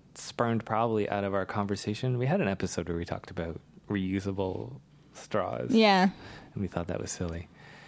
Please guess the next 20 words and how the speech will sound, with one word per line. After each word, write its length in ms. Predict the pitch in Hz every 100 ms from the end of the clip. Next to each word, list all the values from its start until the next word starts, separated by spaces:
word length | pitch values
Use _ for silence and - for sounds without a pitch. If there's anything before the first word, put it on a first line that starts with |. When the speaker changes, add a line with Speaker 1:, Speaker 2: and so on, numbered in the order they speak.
| - - -
Speaker 1:
But 120 | - 113
I 40 |
think 160 | 143 120
we 60 |
also 220 | 107 104
had 100 | 101
a 80 | 95
separate 320 | - 175 113
conversation. 540 | - 95 90 - 92 92
It's 80 | 87
like, 160 | 95
"Why 180 | 104 156
do 140 | 254
they 100 | 233
bother? 500 | 160 82 82 85 82 -
I 80 | 101
don't 160 | 135
even 220 | 151 160 98
want 240 | 90 110
these. 320 | - 95 -